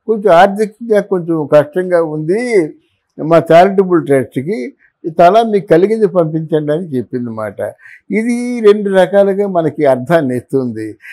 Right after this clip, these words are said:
అంటే ఇంకేముందిరా, రేణు దేశాయ్ పూర్తిగా పడిపోయింది. అంటే ఆర్థికంగా సహాయం చేయు చారిటీస్కి అని చెప్పినట్టయితే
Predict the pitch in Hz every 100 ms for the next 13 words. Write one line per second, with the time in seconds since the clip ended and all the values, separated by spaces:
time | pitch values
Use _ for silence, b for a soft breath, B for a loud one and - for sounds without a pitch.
0 | B 147 185 214 160 185 208 226 214 202
1 | 185 180 175 175 170 156 151 135 139 156
2 | 175 175 165 156 156 151 143 147 147 147
3 | 139 120 127 135 139 131 113 110 110 -
4 | B B _ 135 208 131 131 180 202 220
5 | 226 233 233 208 185 202 214 202 202 202
6 | 208 214 185 180 180 196 190 - 196 165
7 | 165 165 165 156 143 120 131 131 131